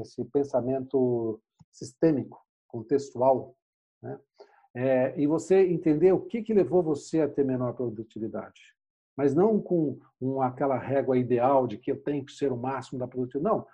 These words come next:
soma toda a produtividade do mês, porque às vezes você tem um recorde de uma semana, de dois dias, de um pra outro,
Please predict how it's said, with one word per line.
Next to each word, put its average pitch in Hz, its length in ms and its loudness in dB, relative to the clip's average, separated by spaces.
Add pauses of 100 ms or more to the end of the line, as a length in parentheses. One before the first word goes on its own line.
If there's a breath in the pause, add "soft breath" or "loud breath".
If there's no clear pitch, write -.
(140 soft breath)
soma 285 300 0
toda 220 240 4
a 180 60 6
produtividade 139 720 0
do 135 100 0
mês, 113 240 -2
porque - 200 -8
às 196 100 -2
vezes 214 140 -8
você 214 100 0
tem 202 160 -2
um 170 40 0
recorde 151 340 0
de 139 60 -4
uma 135 140 -2
semana, 139 460 0
de 120 120 -8
dois 117 280 0
dias, 135 280 2
de - 80 -8
um 127 120 -4
pra 123 120 -6
outro, 180 380 0